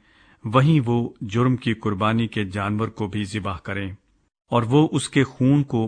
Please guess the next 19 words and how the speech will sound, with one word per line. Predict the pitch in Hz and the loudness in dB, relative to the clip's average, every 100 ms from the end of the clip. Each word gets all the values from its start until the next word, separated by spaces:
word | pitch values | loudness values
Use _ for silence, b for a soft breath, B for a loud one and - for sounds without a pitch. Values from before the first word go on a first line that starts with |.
| - | -2
مذبح | 110 120 110 113 | 0 2 2 0
کے | 110 104 98 | 2 -2 0
گردا | 131 120 107 | 0 2 -2
گرد | 98 104 - - _ | -2 -6 -8 -20 _
چھڑکے، | - 113 92 95 92 - _ _ _ _ _ _ _ _ _ _ - | -6 -4 -4 -10 -14 -16 _ _ _ _ _ _ _ _ _ _ -2
اور | 123 | 0
وہ | 117 151 156 | 4 4 4
اس | 143 - | 2 0
کی | 147 139 | 0 0
سب | - 165 - | 0 -2 -2
چربی | - 104 107 139 | -4 -4 -2 -2
کو | - 104 | -2 -2
چڑھائے، | 107 92 101 104 98 - _ _ _ _ _ _ _ | -2 -2 -4 -6 -8 -16 _ _ _ _ _ _ _
یعنی | 117 120 113 107 - _ - | 2 2 2 0 -6 _ -2
اس | 135 | -2
کی | - 127 | 0 2
موٹی | 117 127 120 123 101 113 | 4 2 0 -4 -4 -2
دم | 131 120 | 0 0
کو | 110 127 | -4 -8